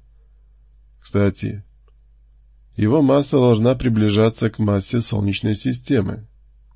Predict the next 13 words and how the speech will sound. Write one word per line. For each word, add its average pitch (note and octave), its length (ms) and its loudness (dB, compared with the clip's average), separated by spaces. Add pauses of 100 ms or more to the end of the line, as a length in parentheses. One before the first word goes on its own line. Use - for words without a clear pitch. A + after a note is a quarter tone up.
(880)
Это G#2 220 -2
только G#2+ 320 -2
предположение. G#2+ 960 0 (1900)
Не G#2 120 0
забывайте, F#2+ 600 0
тогда F#2+ 340 0
я G2 60 2
убедил G2 420 0
вас F#2+ 220 0
обоих. G2+ 540 -2 (640)
Луис D#3+ 320 -2
упрямо A2 400 2
продолжал. G2 680 2